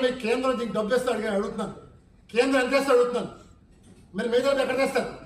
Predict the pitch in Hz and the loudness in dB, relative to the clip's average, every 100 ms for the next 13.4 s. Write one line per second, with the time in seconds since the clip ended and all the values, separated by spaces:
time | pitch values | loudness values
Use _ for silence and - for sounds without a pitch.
0 | - 175 214 247 285 262 269 247 233 208 | -8 -4 -2 2 2 2 4 4 4 -2
1 | 165 - - - - 160 185 240 262 262 | -8 -14 -20 -20 -16 -4 2 2 4 2
2 | 254 247 247 240 - - - 190 190 240 | 2 2 2 0 0 -8 -12 -4 4 4
3 | 269 247 - 165 165 226 262 262 202 202 | 6 2 2 -6 -2 0 2 -2 -4 -8
4 | 196 180 - - - - - 160 233 269 | -8 -10 -12 -20 -20 -20 -16 -4 2 4
5 | 269 247 226 - - - 220 202 240 277 | 4 4 2 -6 -16 -6 -2 2 4 4
6 | 269 214 202 240 269 262 247 247 262 220 | 4 0 4 6 4 2 0 -2 -2 -4
7 | - - 226 254 269 - 269 262 254 262 | -6 -10 -8 -4 -4 -2 -4 -4 -2 0
8 | 240 - - - 269 285 - 277 269 262 | -2 -4 -8 -4 -2 -2 -4 -4 -4 -4
9 | 262 240 233 165 - - - 220 247 254 | 0 -2 0 -4 -6 -12 -6 -2 0 0
10 | 220 214 196 - - - - - 180 247 | -2 -4 -6 -10 -12 -20 -20 -8 -6 -4
11 | 226 202 202 - 208 208 160 139 - - | -4 -4 -6 -8 -6 -6 -8 -10 -14 -20
12 | - - - 202 262 - - - 185 269 | -20 -18 0 4 4 4 -2 2 4 6
13 | 285 285 285 | 8 8 8